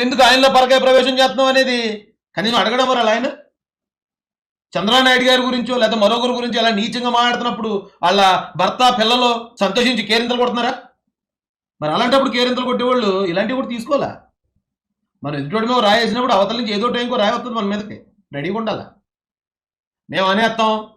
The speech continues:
మేము తిట్టేస్తాం, మేము మాట్లాడేస్తాం, మా గురించి ఎవరైనా ఏమనంటే మేము పొలోమని ఆ రోడ్ల మీద దొరిలేసి గోల్ చేస్తామంటే ఏం కరెక్ట్ ఏం కాదండి అది.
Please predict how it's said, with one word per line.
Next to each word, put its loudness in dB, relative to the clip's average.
మేము -2
తిట్టేస్తాం, 0
మేము -4
మాట్లాడేస్తాం, 0
మా 6
గురించి 0
ఎవరైనా 2
ఏమనంటే -2
మేము 2
పొలోమని 4
ఆ 6
రోడ్ల 2
మీద -2
దొరిలేసి 0
గోల్ 4
చేస్తామంటే 2
ఏం -16
కరెక్ట్ -8
ఏం -8
కాదండి -6
అది. -20